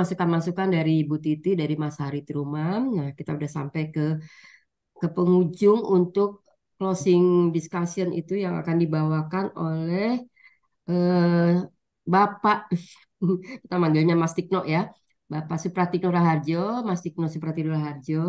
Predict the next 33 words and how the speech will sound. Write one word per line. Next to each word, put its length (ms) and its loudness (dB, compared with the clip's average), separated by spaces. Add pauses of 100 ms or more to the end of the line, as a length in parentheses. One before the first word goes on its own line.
(600)
Beliau 220 4 (100)
adalah 240 4
senior 400 4
saya 240 2
juga, 400 2 (100)
seperti 320 -6
juga 200 2
Bu 140 2
Titi, 640 2
Mbak 180 -2
Titi, 280 -2 (280)
Mas 160 -6
Hari 240 0
itu 160 -4
semuanya 320 0
senior 400 0
saya. 480 -2 (680)
Dan 100 4 (100)
beliau 260 4
ini 160 4 (140)
juga 180 0 (240)
di, 600 0 (260)
dari 500 -4 (720)
I 120 2
A 280 2
I 100 4 (120)
ya, 120 4 (260)
pengurus 380 -4
I 60 -8
A 60 -2 (100)
I 120 0
pusat. 300 -6 (1080)
Jadi 140 -2